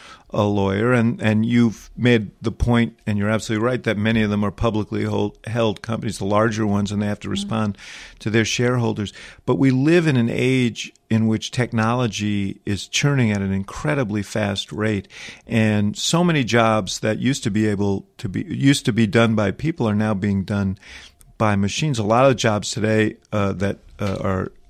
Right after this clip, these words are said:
Speaker 1: uh, uh, available are running the machines that used to do,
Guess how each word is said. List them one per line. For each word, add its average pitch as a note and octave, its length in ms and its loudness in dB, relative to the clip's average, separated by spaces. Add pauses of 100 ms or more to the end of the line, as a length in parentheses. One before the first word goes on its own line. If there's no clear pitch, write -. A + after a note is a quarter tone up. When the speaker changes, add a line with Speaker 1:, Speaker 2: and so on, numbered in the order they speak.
(120)
Speaker 1:
uh, G2 160 -4 (400)
uh, - 140 -12 (400)
available A2 500 4
are G#2 320 2 (120)
running C3+ 340 4
the A#2 60 6
machines G#2+ 580 2
that A2 160 -2
used A2 240 0
to A2+ 60 -8
do, A2 200 0